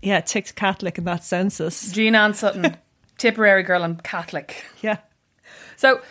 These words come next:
Speaker 2: the reason I want to talk to anybody on my podcast is because these are women that I think are smart and interesting. So well done. Well done.
Speaker 1: Wow.
Speaker 2: Good for you. But, um, more specifically, I thought that it would be interesting to talk about, we've both had a kind of a similar, uh,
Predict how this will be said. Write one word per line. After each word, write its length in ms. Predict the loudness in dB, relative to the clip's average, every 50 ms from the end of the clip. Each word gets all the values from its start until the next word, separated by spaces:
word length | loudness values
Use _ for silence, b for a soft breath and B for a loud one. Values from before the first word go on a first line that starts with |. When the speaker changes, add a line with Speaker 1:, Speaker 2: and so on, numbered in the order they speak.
| B B B B
Speaker 2:
the 80 | -2 0
reason 200 | 2 2 4 4
I 40 | 4
want 140 | 4 2 2
to 60 | 0
talk 160 | 0 -2 0
to 80 | 0 0
anybody 280 | 0 2 2 4 2 2
on 60 | 2 0
my 80 | 0
podcast 500 | 0 0 -2 -2 0 0 -2 -2 -2 -6
is 100 | -14 -10
because 500 | -10 -8 -4 0 0 0 0 -2 -6 -12 _
these 180 | -6 -4 -2 -2
are 80 | -2 -2
women 200 | -2 -2 -2 -2
that 100 | 0 0
I 80 | 0
think 160 | -2 -2 -4
are 80 | -4 -6
smart 280 | -4 0 2 4 4 4
and 80 | 2 -2
interesting. 420 | -4 -4 -4 -4 -4 -4 -4 -6
So 420 | -8 -4 -4 -2 -2 -4 -6 -8 _ _ _
well 240 | 2 4 4 4 4
done. 420 | 2 0 2 2 2 0 -2 -6 _ _ -2
Well 160 | 0 2 2
done. 220 | 2 0 -2 0 0
Speaker 1:
Wow. 180 | 2 2 2
Speaker 2:
Good 80 | 2 2
for 80 | 0 0
you. 200 | 0 -2 -4 B B B B B B B B B B
But, 180 | 2 4 6 6
um, 320 | 4 4 2 -2 -6 -10 b b b b b b b b b
more 220 | 2 4 4 4
specifically, 540 | 2 0 -6 -6 -4 -4 -2 -2 0 2 4
I 100 | 2 2
thought 300 | 4 2 2 2 2 2
that 100 | -2 -2
it 60 | 0
would 100 | -2 -2
be 100 | -2 -2 -2
interesting 260 | -2 -2 -2 -4 -4
to 80 | -4 -2
talk 240 | 0 0 0 0
about, 260 | 2 2 0 0 0 -2
we've 200 | -4 -4 0 2
both 260 | 4 4 4 2 0
had 200 | 0 0 0 0
a 100 | 0 -6 _ _ _
kind 460 | -14 -12 -6 -2 0 2 4 4 4 4
of 100 | 2 0
a 60 | -2
similar, 960 | -4 -4 -6 -4 -2 0 2 2 2 2 2 4 4 4 4 4 4 2 0 b b b b b b b b -6
uh, 500 | -4 -2 0 0 0 2 2 2 0 -2